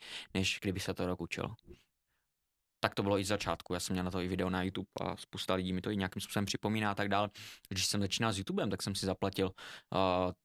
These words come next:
taky to bylo několik desítek tisíc korun, už to nepamatuju, za dvě hodiny času s člověkem, jenže ten člověk mi ušetřil pravděpodobně jako několik měsíců času, jo, když jsem začínal YouTube. A proto si myslím, že částečně i proto, nejenom proto,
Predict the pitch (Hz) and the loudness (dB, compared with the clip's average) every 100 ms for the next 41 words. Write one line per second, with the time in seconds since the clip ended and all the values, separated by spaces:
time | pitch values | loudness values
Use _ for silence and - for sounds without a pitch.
0 | _ _ 107 - - 95 95 92 92 95 | _ _ -2 0 0 2 2 2 0 0
1 | 92 - 95 92 98 - 92 95 92 80 | 0 -2 -2 -4 -4 -4 -2 0 2 0
2 | - 90 - 92 90 92 90 90 87 90 | -2 -2 0 2 2 0 2 2 2 0
3 | 92 95 107 120 87 _ - 98 - 95 | 0 0 0 -2 -4 _ -4 -2 0 0
4 | - 92 92 90 87 - 95 95 95 92 | 0 2 2 0 -2 -4 0 0 2 0
5 | - 90 90 - - - 92 98 - 92 | 2 0 -2 -8 -6 0 2 2 2 0
6 | - 87 87 - 90 92 90 92 90 - | 0 0 -2 -2 0 2 2 0 -2 -6
7 | _ _ - 87 92 92 92 104 95 95 | _ _ -4 0 2 2 2 2 2 0
8 | 90 - - 98 139 - 98 92 - - | 0 -2 -4 -2 -2 0 -2 -2 -2 -6
9 | - - - 90 90 90 85 - 90 90 | -12 -12 -4 -2 2 2 2 0 0 0
10 | - - 85 95 98 - 92 - 95 101 | -2 0 2 2 2 -2 0 0 0 0
11 | - 92 117 - 117 - - 180 - 90 | 0 0 0 0 -2 -2 0 0 0 -2
12 | - 110 - - 104 98 101 98 107 131 | 2 0 -2 -6 -2 0 0 0 -2 -2